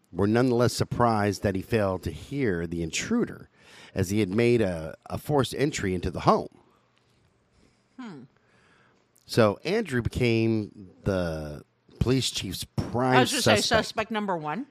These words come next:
Speaker 1: Yeah, definitely. Well, you know, 'cause that, your family members are always the first suspect. If
Speaker 2: Oh,
Speaker 1: you're married,
Speaker 2: always.
Speaker 1: it's always the spouse. The spouse
Speaker 2: Yeah.
Speaker 1: is number one,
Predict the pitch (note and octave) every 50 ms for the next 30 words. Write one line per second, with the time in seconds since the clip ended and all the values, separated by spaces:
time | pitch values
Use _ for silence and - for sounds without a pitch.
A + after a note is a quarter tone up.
0 | _ - A#2+ G#2+ - - - - - - _ - - C#3 A#2+ A2 G#2 G2+ A#2+ D3
1 | E3+ D3+ C#3 D#3+ F3 F3+ D#3+ - - D3+ C3+ D#3 D3+ C3+ - - _ - - -
2 | - - - A#2+ - E3 E3+ F#3 F3 C#3+ A#2+ A2 G#2 G2+ G2 F#2 F2 - - -
3 | _ - - F2+ F#2 - G2+ G#2+ A2 G#2+ G#2+ G#2 G2 - G2+ - - F#2+ F#2 -
4 | - - E3+ E3 - - G2+ - - - C4 C4 B3+ - - - D#3+ C#3 G#2+ G2
5 | F#2 - G#2+ G2 F#2+ F2 F#2+ F#2+ - - - C3 G#2+ - - - - - E3 F#3+
6 | A3 A#3+ B3+ G#3+ E3 C3 F2+ E2+ E2 F2 F#2+ G#2+ G2+